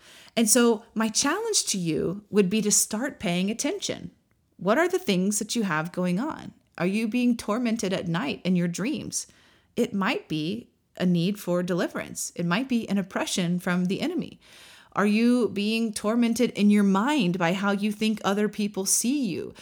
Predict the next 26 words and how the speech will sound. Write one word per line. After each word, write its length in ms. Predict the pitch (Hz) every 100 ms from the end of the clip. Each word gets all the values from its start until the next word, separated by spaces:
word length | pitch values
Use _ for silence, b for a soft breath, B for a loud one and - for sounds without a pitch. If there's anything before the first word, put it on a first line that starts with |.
| B B
Guys, 300 | - 262 240
listen, 400 | 262 - 170 -
the 180 | - 226
abundant 460 | 220 196 254 403 190
life 380 | 175 269 214
that 180 | - 175
you've 140 | 214 240
been 160 | 233
called 340 | 175 151 - -
to, 240 | 285 320
for 160 | 311 196
you 200 | 196 269
to 80 | 370
be 100 | 294
your 220 | 247 190
best 340 | 170 202 -
self, 400 | - - 170 254
for 140 | - 208
you 160 | 254
to 100 | 294
perfect 580 | 247 - 175 - 269 -
the 140 | 247
art 240 | - 220 -
of 160 | 180
being 380 | - 214 190 170
you, 320 | 160 180 262